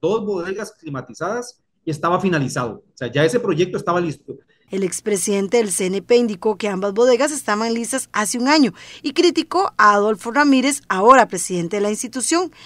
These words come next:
Speaker 2: quien era el coordinador y subgerente de desarrollo agropecuario, quien estuvo al frente del proyecto y les dijo que ya estaba listo. Esto porque luego de un año, hasta este jueves de la semana pasada, se empezaron a utilizar estas bodegas en el cantón generaleño.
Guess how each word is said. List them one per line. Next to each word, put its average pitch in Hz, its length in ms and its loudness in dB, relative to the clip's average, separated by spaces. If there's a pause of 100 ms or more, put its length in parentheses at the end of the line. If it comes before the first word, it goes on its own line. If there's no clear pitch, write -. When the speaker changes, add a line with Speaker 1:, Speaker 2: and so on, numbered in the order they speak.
(160)
Speaker 2:
quien 359 160 2
era 320 160 8
el 311 80 0
coordinador 294 540 4
y 277 60 0
subgerente 277 600 -2
de 240 80 4
desarrollo 208 500 0
agropecuario, 180 640 -4 (220)
quien 180 180 -4
estuvo 190 300 -2
al 233 100 0
frente 214 300 -2
del 220 80 -4
proyecto 269 560 0
y 247 120 -6
les 202 220 2
dijo 269 280 2
que 180 180 -8
ya 165 260 0 (120)
estaba 190 400 -4
listo. 170 420 -8 (140)
Esto 277 300 4
porque 214 280 -4
luego 196 240 0
de 226 100 0
un 233 100 0
año, 247 380 4
hasta 196 280 -2
este 180 180 -4
jueves 240 360 2
de 185 80 -2
la 180 120 -4
semana 170 380 -6
pasada, 262 400 6
se 277 100 -4
empezaron 214 420 0
a 220 60 0
utilizar 254 520 -2
estas 233 260 -4
bodegas 226 480 -2
en 220 80 -4
el 196 100 -4
cantón 240 320 -4
generaleño. 247 640 2